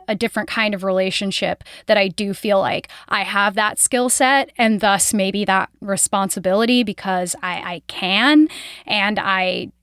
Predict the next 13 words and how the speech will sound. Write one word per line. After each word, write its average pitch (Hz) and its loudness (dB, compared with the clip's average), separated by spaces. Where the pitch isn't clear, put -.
enjoy 220 4
it 370 6
in 320 10
a 349 8
sense. 349 2
I 214 0
enjoy 208 2
engaging 208 0
with, 202 4
like, 196 -2
inflammatory 214 0
<laughs> 214 0
content 233 4